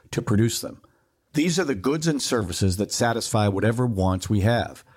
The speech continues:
Production is core to the economy. It is about providing as many means as possible to satisfy as many highly valued wants as possible. The economic problem.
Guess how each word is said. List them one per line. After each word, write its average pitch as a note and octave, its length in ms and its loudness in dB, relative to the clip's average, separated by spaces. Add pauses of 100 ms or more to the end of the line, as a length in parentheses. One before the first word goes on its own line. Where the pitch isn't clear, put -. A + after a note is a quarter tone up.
(400)
Production A2+ 480 0
is F#2 140 -4
core A#2 280 -2
to - 140 -8
the F2+ 80 0
economy. G2 640 -2
It B2+ 100 2
is A#2+ 140 0
about C#3 320 -4
providing C3+ 580 0
as G2+ 140 -2
many C3+ 340 4
means C3+ 380 2
as - 160 -6
possible F2 560 -2
to - 120 -10
satisfy A#2+ 800 0
as G2 160 2
many G#2+ 380 4
highly B2 420 2
valued G#2+ 460 2
wants D#2 400 -2 (280)
as F2+ 280 0
possible. D#2+ 640 -4 (1900)
The A#2+ 220 0
economic A2+ 540 2
problem. C#3 560 -2